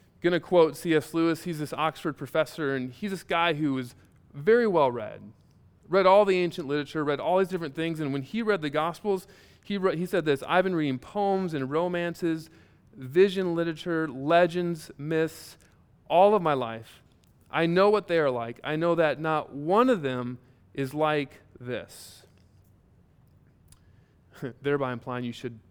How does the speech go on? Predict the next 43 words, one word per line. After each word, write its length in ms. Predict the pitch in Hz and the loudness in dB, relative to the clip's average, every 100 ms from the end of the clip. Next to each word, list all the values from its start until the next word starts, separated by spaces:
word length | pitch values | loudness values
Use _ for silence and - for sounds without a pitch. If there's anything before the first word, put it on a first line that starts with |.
| _ _ _ _ - | _ _ _ _ -4
look 180 | 156 | -4
a 20 | 139 | -2
little 140 | 139 | -4
bit 100 | 131 | -2
more 140 | 131 | -4
deeply 380 | 127 160 190 131 | -6 -8 -8 -10
into 120 | 113 | -10
this. 220 | 101 98 - | -14 -14 -12
Is 160 | 139 | -8
this 180 | 131 123 | -8 -10
true? 440 | - 170 117 98 - _ _ _ _ _ _ _ _ | -14 -14 -12 -14 -20 _ _ _ _ _ _ _ _
For 80 | - | -4
those 180 | 156 190 | 0 0
of 60 | 185 | 0
you 60 | |
who 40 | 190 | 0
are 40 | |
gonna 120 | 165 | -2
say, 160 | 139 170 | 0 0
"Well, 140 | 160 | 2
maybe 180 | 160 190 | 2 0
this 160 | 220 202 | 0 -2
is 100 | 175 | -2
just 180 | 196 | -2
a 80 | 185 | 0
legend, 560 | 151 151 214 185 151 135 | 2 6 6 4 -2 0
maybe 180 | 160 190 | 0 0
it 80 | |
just 160 | 165 151 | -4 -6
happened, 560 | - 180 180 165 139 - - _ - | -2 -2 0 -4 -4 -8 -20 _ -4
you 100 | 170 | 2
know, 60 | |
like, 180 | 165 151 | 2 2
it 80 | 170 | 0
was 160 | 156 | -2
kind 140 | 139 180 | -2 -2
of 60 | |
a 60 | 160 | -2
story 300 | - 185 175 | -2 2 2
that 80 | 170 | 2
kind 160 | 170 | -2
of 80 | 160 | -2
evolved." 720 | 147 131 147 156 156 160 156 | 0 2 2 4 2 0 -4